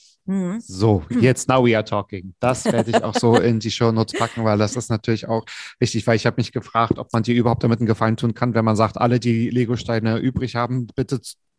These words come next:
Speaker 1: Doch,
Speaker 2: zur Tür
Speaker 1: nach wie,
Speaker 2: schwinden.“
Speaker 1: nach wie
Speaker 2: Auch,
Speaker 1: vor.
Speaker 2: ja?
Speaker 1: Und es
Speaker 2: Ja?
Speaker 1: muss sich auch
Speaker 2: Okay.
Speaker 1: niemand, also es ist auch immer so, dass meistens auf,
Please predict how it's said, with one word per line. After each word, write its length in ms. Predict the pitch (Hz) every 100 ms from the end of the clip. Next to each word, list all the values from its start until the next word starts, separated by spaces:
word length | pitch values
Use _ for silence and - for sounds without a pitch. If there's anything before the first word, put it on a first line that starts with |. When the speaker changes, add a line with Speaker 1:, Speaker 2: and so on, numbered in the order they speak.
| _ -
Speaker 1:
Doch, 120 | 226
Speaker 2:
zur 100 | -
Tür 60 |
Speaker 1:
nach 180 | 190 220
wie, 160 | 240 226
Speaker 2:
schwinden.“ 140 | - - - -
Speaker 1:
nach 300 | 190 202 -
wie 80 | 226
Speaker 2:
Auch, 120 | 113
Speaker 1:
vor. 200 | 135 180
Speaker 2:
ja? 260 | 139 117 180
Speaker 1:
Und 160 | 208 214
es 80 |
Speaker 2:
Ja? 80 | 123
Speaker 1:
muss 120 | 247
sich 200 | 285 -
auch 60 | 208
Speaker 2:
Okay. 140 | 202
Speaker 1:
niemand, 400 | 208 233 233 233 -
also 140 | 202
es 80 | 208
ist 140 | 233 220
auch 120 | 226
immer 260 | 220 220
so, 220 | 226 226 226
dass 240 | 202 -
meistens 480 | 180 175 - 208 -
auf, 160 | 185